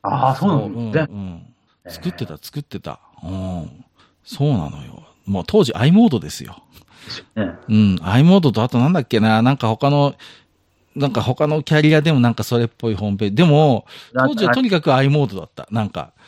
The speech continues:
Speaker 1: あ、あ、あ。
Speaker 2: うん。今じゃ考えられないけど、iモード以外だとあんま見れないような、そういうサイトだったような気がする。うん。なんか作ってたな。そうそうそうそう。だから、なんかちょっと詳しくなりましたね。その時いろいろホームページ作るのも。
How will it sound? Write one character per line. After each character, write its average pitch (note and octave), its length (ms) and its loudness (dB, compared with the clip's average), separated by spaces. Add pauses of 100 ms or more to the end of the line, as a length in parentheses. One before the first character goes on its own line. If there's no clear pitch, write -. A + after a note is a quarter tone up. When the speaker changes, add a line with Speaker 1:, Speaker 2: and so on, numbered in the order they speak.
(120)
Speaker 1:
あ、 F2+ 80 -10
あ、 E2 40 -10 (360)
あ。 - 140 -18
Speaker 2:
う A#2+ 40 -6
ん。 F#2 640 -2 (360)
今 F#3 160 4
じ B2 80 0
ゃ - 20 -4
考 A#2+ 260 2
え C3+ 60 4
ら C#3+ 80 4
れ D3+ 60 2
な C#3 100 0
い G2 60 -2
け - 80 -8
ど、 F2 80 -4
i D3 120 4
モ F#3+ 140 4
ー - 20 -2
ド F#3+ 100 2
以 G#3+ 60 2
外 F#3+ 140 2
だ G#2 100 0
と F#2 120 -2
あ - 20 -2
ん G2 60 0
ま G2+ 80 0
見 A2+ 160 4
れ B2+ 80 4
な G2+ 140 2
い E2 60 -8
よ D#2 160 -10
う - 20 -10
な、 D#2 220 -10 (520)
そ B2 220 -4
う C3 40 2
い C3 60 2
う - 20 2
サ A2+ 240 -2
イ A2+ 60 0
ト G#2 100 -8
だ F2 80 -4
っ - 80 -10
た E2+ 80 -10
よ C#2+ 80 -8
う - 20 -10
な C#2 80 -10
気 D#2+ 120 -8
が D#2+ 100 -4
す - 140 -12
る。 D#2 280 -10
う E2+ 80 -6
ん。 D2+ 640 -4
な E2+ 80 -2
ん E2 60 -2
か D2 160 -6
作 - 200 -6
っ - 20 0
て - 140 -14
た C2 160 -8
な。 D2 340 -6 (560)
そ - 200 -8
う G1+ 60 -8
そ - 160 -8
う G1+ 40 -6
そ A1 200 -8
う A1 40 -8
そ G1+ 400 -6 (500)
う。 - 20 -10
だ F#2+ 80 0
か F2 120 -2
ら、 G#2+ 140 -4 (520)
な D#3+ 100 -2
ん - 40 -2
か A2 100 -2
ち - 80 -6
ょ - 20 -4
っ - 20 -4
と - 80 -10
詳 F#3+ 180 0
し - 80 -8
く A2 80 -8
な F2+ 60 -4
り F2+ 60 -6
ま F2 60 -8
し - 60 -12
た F#2+ 60 -10
ね。 E2 40 -10
そ G2 100 -10
の F#2+ 60 -4
時 F2 220 -10
い - 20 -8
ろ F2+ 120 -6
い F2 40 -6
ろ E2+ 60 -8
ホ A2+ 180 -2
ー - 40 2
ム G2+ 40 -2
ペ G#2+ 140 0
ー F#2+ 40 0
ジ - 80 -12
作 - 220 -12
る F#2 80 -10
の - 120 -18
も。 - 140 -20